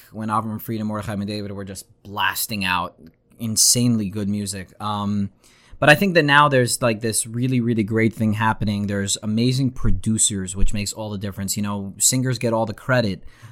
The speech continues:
but at the end of the day, when you have producers that are creating fire music and, you know, beats and,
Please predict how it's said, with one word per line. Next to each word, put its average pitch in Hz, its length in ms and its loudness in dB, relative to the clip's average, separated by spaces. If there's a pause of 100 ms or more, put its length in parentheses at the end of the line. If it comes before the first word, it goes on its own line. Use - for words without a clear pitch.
(240)
but 107 340 4
at 113 80 -6
the 113 120 -2
end 123 120 2
of 123 60 2
the 117 80 -2
day, 117 180 2
when 107 140 -2
you 117 80 0
have 117 120 -2
producers 113 720 2
that 101 140 -2
are 95 240 -4 (220)
creating 107 560 -4 (520)
fire 127 520 2
music 107 540 0
and, 95 300 -4
you 107 140 -8
know, 98 220 -4
beats 120 500 -2
and, 98 300 -4